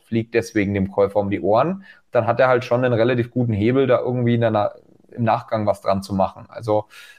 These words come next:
ähm, so Account-Thematiken und Listing-Thematiken sind immer was. Aber ja, die allergrößten Probleme, die wir jetzt in der Vergangenheit gesehen hatten, sind tatsächlich Fehler in den Zahlen in irgendeiner Form, in den B W As.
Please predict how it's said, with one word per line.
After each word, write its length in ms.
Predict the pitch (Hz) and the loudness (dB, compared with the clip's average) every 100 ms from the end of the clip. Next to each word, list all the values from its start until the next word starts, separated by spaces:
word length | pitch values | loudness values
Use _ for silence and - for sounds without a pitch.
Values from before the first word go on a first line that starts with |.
| _ | _
ähm, 440 | 98 101 95 95 92 | -2 0 2 0 -2
so 180 | 104 101 | -2 0
Account-Thematiken 1080 | - - 135 160 160 156 151 156 156 160 165 | 0 0 0 0 0 2 2 0 0 -2 -2
und 200 | - 110 | -2 -2
Listing-Thematiken 800 | 135 - 156 143 135 135 135 131 | -2 -2 -6 -4 0 2 2 -2
sind 140 | 123 | -2
immer 180 | 127 123 | 0 2
was. 340 | 120 131 - - _ _ - | 2 0 -4 -20 _ _ -4
Aber 220 | 104 113 | 2 4
ja, 220 | 110 120 | 4 4
die 120 | 110 | 2
allergrößten 920 | 82 131 120 123 135 135 131 127 120 - _ | 2 2 2 0 0 -2 -4 -2 -2 -6 _
Probleme, 460 | 113 104 123 131 | -4 0 2 2
die 140 | 110 107 | 0 2
wir 100 | 131 | 2
jetzt 380 | 127 - - | 0 -6 -12
in 60 | - | -4
der 100 | 107 | -2
Vergangenheit 600 | 110 110 120 120 110 - | 2 2 2 2 0 0
gesehen 420 | 104 101 107 110 | -4 0 0 0
hatten, 440 | 110 - 123 123 - _ | -2 -2 -6 -8 -12 _
sind 220 | - 120 | -6 -2
tatsächlich 680 | 120 113 120 113 113 104 - _ _ _ _ _ | 0 -2 -2 0 0 -2 -10 _ _ _ _ _
Fehler 360 | - 123 139 123 | 0 2 4 4
in 60 | |
den 160 | 110 101 | 0 -2
Zahlen 500 | 117 120 151 180 196 | 2 4 4 0 -4
in 120 | 151 | -2
irgendeiner 360 | 139 147 151 147 | 0 0 0 0
Form, 340 | - 139 139 | 2 0 2
in 80 | 120 | -2
den 100 | 107 | 0
B 120 | 107 | 0
W 80 | 104 | 2
As. 520 | 110 147 175 - _ | 2 2 0 -8 _